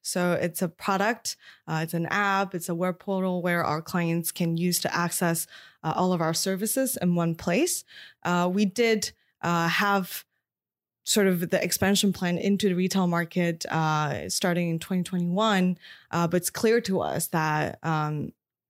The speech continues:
with everything that has happened in the market, uh,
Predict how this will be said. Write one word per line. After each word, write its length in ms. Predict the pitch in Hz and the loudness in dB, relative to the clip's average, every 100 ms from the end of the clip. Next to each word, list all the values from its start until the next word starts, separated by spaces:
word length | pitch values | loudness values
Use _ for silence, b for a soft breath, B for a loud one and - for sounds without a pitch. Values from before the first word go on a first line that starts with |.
| _ _ _ | _ _ _
with 320 | 190 190 180 | 2 2 2
everything 340 | - 185 180 180 | 0 2 4 4
that 60 | |
has 260 | 165 160 - | 2 0 0
happened 320 | 208 220 240 | 0 4 4
in 80 | 196 | 4
the 60 | |
market, 560 | 180 175 165 175 165 156 b b b - | 2 0 0 0 0 -2 b b b -2
uh, 240 | 165 160 | 0 0